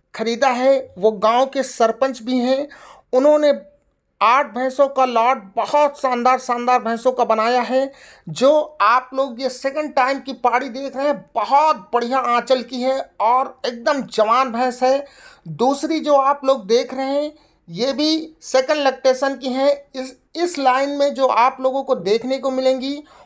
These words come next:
वो तीनों के तीनों सेकंड लैक्टेशन की हैं। कोई आठ दिन की कच्ची है तो कोई दस दिन की। दूसरी जो आप लोग ये देख रहे हैं, ये भी आठ दिन की कच्ची है और जो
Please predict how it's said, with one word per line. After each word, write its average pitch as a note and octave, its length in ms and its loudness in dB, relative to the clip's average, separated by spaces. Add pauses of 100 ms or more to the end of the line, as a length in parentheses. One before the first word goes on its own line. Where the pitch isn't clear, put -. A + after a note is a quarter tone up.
वो B3+ 100 0
तीनों D4 480 -2
के D4+ 120 -6
तीनों C#4 380 0
सेकंड C4+ 400 0
लैक्टेशन C4+ 540 0
की C4+ 140 -8
हैं। C4+ 320 -2 (460)
कोई C4 320 4 (160)
आठ A#3+ 260 2
दिन A#3+ 180 -8
की C4+ 140 -10
कच्ची B3+ 460 -4
है C4+ 200 2
तो C#4 160 -6
कोई C4+ 280 0
दस B3+ 340 0
दिन B3+ 140 -2
की। C#4 340 -8 (300)
दूसरी C4 500 -2
जो C4+ 140 2
आप C4 300 4
लोग C4 200 -2
ये C4 80 -4
देख B3+ 280 -2
रहे C4+ 100 -4
हैं, C#4 220 0
ये A#3+ 160 -2
भी C4+ 140 -2
आठ B3+ 320 2
दिन B3 140 -6
की C4 120 -12
कच्ची B3 440 -6
है C4+ 420 0
और C4+ 320 4
जो C4 540 -2